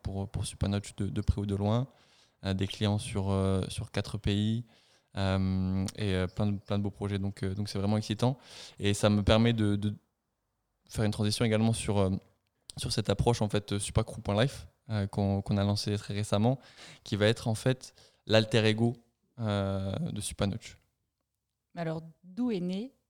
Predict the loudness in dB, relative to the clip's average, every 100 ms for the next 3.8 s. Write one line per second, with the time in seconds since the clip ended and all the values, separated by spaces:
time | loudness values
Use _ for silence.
0 | _ _ -8 -8 -6 -10 -8 -8 -10 _
1 | _ _ _ _ _ _ _ _ _ _
2 | _ -4 0 0 2 4 6 4 2 2
3 | 4 6 6 4 2 0 -2 -4